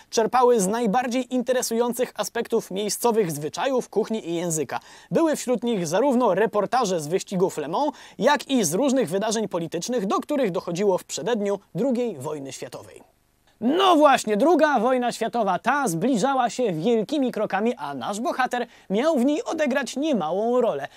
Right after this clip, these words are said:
Pewnego razu poznał bardzo ważnego admirała. W jaki sposób? Najpewniej za sprawą brata, starszego brata, który robił karierę wojskową. To właśnie on miał przedstawić Iana admirałowi Godfreyowi, dyrektorowi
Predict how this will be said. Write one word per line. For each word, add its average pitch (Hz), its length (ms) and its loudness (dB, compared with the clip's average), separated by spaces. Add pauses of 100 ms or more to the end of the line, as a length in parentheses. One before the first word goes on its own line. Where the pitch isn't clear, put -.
(140)
Pewnego 240 320 -2
razu 240 280 2 (120)
poznał 247 340 0
bardzo 208 600 0
ważnego 190 720 0
admirała. 175 500 -4 (160)
W 151 120 -8
jaki 175 240 -6
sposób? 220 380 -6
Najpewniej 254 420 0
za 220 100 0
sprawą 233 360 0
brata, 190 340 4
starszego 214 380 -2
brata, 220 300 -2 (220)
który 254 300 4
robił 233 580 2
karierę 214 680 0
wojskową. 160 560 -6
To 175 100 -8
właśnie 185 360 -6
on 269 220 -2 (220)
miał 262 380 2
przedstawić - 960 -2
Iana 196 480 -2 (440)
admirałowi 202 720 2
Godfreyowi, 202 560 -2
dyrektorowi 196 800 0